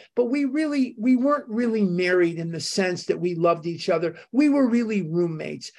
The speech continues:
I married this woman, and God bless her. I am not knocking her. I'm not, I'm not here to regale stories of how horrible she was and stuff like that. She's not horrible. She's absolutely not horrible. And God should bless her, but please,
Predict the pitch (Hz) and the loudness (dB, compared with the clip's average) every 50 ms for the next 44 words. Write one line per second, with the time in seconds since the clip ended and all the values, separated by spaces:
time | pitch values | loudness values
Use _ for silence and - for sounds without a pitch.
0 | - - _ - 233 233 226 226 233 262 285 311 311 302 262 214 247 262 - - | -20 -14 _ 0 2 4 4 6 6 6 4 4 2 0 0 2 0 0 0 0
1 | 226 233 226 233 226 220 233 226 208 196 269 285 311 294 220 190 - _ _ _ | -2 -2 0 0 0 0 -4 -4 -2 0 2 2 2 2 0 -2 -10 _ _ _
2 | _ _ 190 196 208 202 196 - - 170 156 - - 196 233 254 254 233 240 269 | _ _ 0 2 2 2 2 -2 -6 -10 -10 -8 -6 -2 0 2 2 2 2 0
3 | 285 302 - - 226 202 196 214 214 220 214 - - 196 180 165 156 165 160 170 | -2 -2 -4 -4 -2 0 2 2 0 -2 -6 -6 -8 -8 -8 -8 -10 -10 -8 -2
4 | 190 202 208 208 240 254 254 240 - - _ _ _ _ _ _ 196 214 214 220 | 0 0 2 2 2 2 0 -2 -4 -10 _ _ _ _ _ _ -2 0 0 0
5 | 247 254 254 247 - - - - 240 254 247 240 240 220 214 202 202 - - 175 | 0 -2 -2 -4 -8 -14 -10 0 2 2 4 6 6 6 6 4 4 2 -8 -4
6 | 175 202 196 160 - 208 214 220 220 214 208 - - - 208 202 208 202 202 202 | -2 -2 0 4 4 6 6 6 6 4 2 -2 -2 2 4 6 8 8 8 6
7 | 202 202 190 196 165 - - 185 190 180 185 - 196 190 190 196 196 185 170 190 | 6 4 -2 -4 -6 -4 -4 -4 -4 -4 0 2 6 6 8 8 6 4 4 0
8 | 185 175 - - 214 202 190 180 180 175 175 170 165 180 175 180 175 185 180 175 | 0 0 -4 -6 -6 -4 0 0 0 2 0 0 -2 -4 -6 -6 -4 -4 -4 -6
9 | 175 - - - _ - - 254 240 196 208 247 240 226 208 175 160 185 165 147 | -6 -10 -20 -18 _ -4 0 2 4 4 6 6 6 6 4 2 0 -2 -2 -2
10 | 143 147 - - 151 151 - - 220 208 190 196 - 208 208 214 208 - - 202 | -4 -6 -8 -8 -12 -10 -8 -6 -6 -4 -4 -4 -2 0 0 0 -2 -6 -4 0
11 | 190 185 175 160 156 151 160 160 151 143 - - 170 151 151 160 - 156 165 160 | 0 0 0 0 -4 -6 -8 -8 -8 -10 -10 -8 -4 -2 -2 -2 -2 -4 -8 -8
12 | - - - - - _ - 202 175 165 - 240 247 247 254 240 214 - - 233 | -10 -18 -20 -20 -18 _ -4 -4 -4 0 0 0 2 2 2 0 0 -2 -2 -2
13 | 202 165 165 185 202 208 202 196 - - 196 185 180 - 185 180 - - 220 214 | -4 -4 2 2 4 4 4 2 0 -2 -2 -2 -2 -4 -8 -8 -8 -4 -2 0
14 | 196 185 180 - - | 0 0 -4 -8 -14